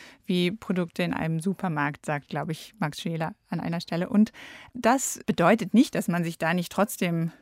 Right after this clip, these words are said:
ernsthaft verlieben kann und jemanden dann für unersetzbar halten kann, wenn man sich trifft. Aber es bedeutet vielleicht einfach, dass der Modus, in dem man sich trifft, einer ist,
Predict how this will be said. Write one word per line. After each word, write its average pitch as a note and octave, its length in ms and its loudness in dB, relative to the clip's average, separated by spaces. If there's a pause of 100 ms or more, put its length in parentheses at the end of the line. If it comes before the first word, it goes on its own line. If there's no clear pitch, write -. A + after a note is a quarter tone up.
(220)
ernsthaft F3+ 420 2
verlieben A3+ 400 6
kann F3+ 200 2
und F3+ 120 0
jemanden F3+ 520 0
dann E3+ 440 0
für - 200 -8
unersetzbar F#3 540 2
halten E3+ 260 -2
kann, F3+ 300 0
wenn F3+ 100 0
man E3+ 140 0
sich F3 140 -6
trifft. - 440 -2 (500)
Aber C4+ 300 6 (320)
es - 180 -4
bedeutet A#3+ 420 2
vielleicht G#3+ 300 4
einfach, B3 300 4
dass - 260 0
der G3+ 140 4
Modus, G#3+ 680 4
in F3+ 200 -2
dem F3+ 200 0
man F3+ 160 0
sich - 240 -6
trifft, - 480 -2
einer F3+ 300 0
ist, - 280 -2